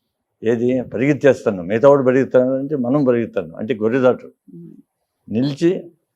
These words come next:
Speaker 1: ఎందుకు చేస్తా, ఎందుకు పరిగెత్తాను అని నేను ఆలోచించలేదు. మన హెల్త్ బాగుండాలి, ఆరోగ్యమే మహాభాగ్యం.
Speaker 2: అంతే కదా.
Speaker 1: మర్చిపోయినారు. అది ఉంటే ఇంకేమి ఉండదు. వీడు దే-, బ-, బతికినంతవరకు కష్టపడి అంతా చేసేస్తాడు,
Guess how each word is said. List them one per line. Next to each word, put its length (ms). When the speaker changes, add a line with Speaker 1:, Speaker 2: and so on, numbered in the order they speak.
Speaker 1:
ఎందుకు 220
చేస్తా, 320
ఎందుకు 200
పరిగెత్తాను 680
అని 100
నేను 220
ఆలోచించలేదు. 640
మన 120
హెల్త్ 300
బాగుండాలి, 480
ఆరోగ్యమే 580
మహాభాగ్యం. 680
Speaker 2:
అంతే 220
కదా. 260
Speaker 1:
మర్చిపోయినారు. 540
అది 180
ఉంటే 180
ఇంకేమి 360
ఉండదు. 400
వీడు 480
దే-, 500
బ-, 400
బతికినంతవరకు 800
కష్టపడి 520
అంతా 240
చేసేస్తాడు, 600